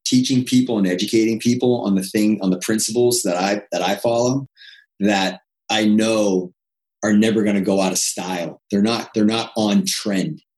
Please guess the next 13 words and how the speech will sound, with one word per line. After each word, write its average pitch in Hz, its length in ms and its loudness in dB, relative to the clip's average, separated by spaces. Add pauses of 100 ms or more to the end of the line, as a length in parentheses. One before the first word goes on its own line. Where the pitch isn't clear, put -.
(560)
right? 101 160 -2
There 147 120 4
may 151 140 4
be 147 140 2
some 127 260 0
things, 127 300 0
because 110 460 -2
the 104 120 -2
fitness 123 340 0
industry 135 380 0
is 120 120 0
so 107 280 -2
vertical, 113 540 0